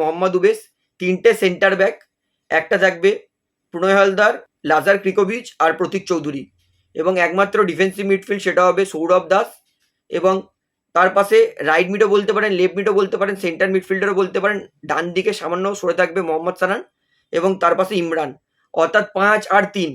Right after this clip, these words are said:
এই পাঁচজন মিলে কিন্তু পুরো সেন্ট্রাল চ্যানেল বন্ধ করার চেষ্টা করে মোহনবাগানের।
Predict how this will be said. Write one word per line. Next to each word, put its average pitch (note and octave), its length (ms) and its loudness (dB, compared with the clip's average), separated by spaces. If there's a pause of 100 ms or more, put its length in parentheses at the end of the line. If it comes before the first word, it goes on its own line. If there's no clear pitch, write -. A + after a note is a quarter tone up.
(540)
এই F3+ 200 4
পাঁচজন F3+ 420 0
মিলে G#3+ 120 4 (100)
কিন্তু G#3 200 -6 (160)
পুরো G#3 160 2 (140)
সেন্ট্রাল F3+ 440 2 (100)
চ্যানেল F3+ 320 2
বন্ধ E3+ 160 0 (100)
করার F#3 200 0
চেষ্টা F3+ 220 -6
করে F#3 220 -2
মোহনবাগানের। D3 520 -6